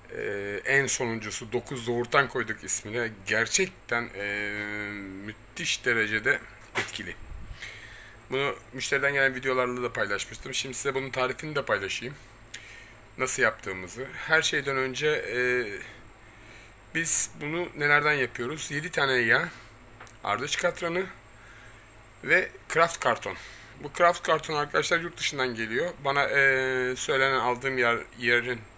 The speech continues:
toptancısının söylediği yer İtalya. Buraya tabaka halinde geliyor. Biz bunu tabaka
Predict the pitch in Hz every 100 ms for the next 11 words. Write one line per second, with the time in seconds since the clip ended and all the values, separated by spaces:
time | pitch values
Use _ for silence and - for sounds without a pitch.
0 | - 113 - 120 110 117 - 131 123 123
1 | 127 123 120 170 - - 143 120 92 -
2 | - - - - - - - - 156 160
3 | 180 156 - 170 160 131 117 113 143 143
4 | 143 151 143 165 127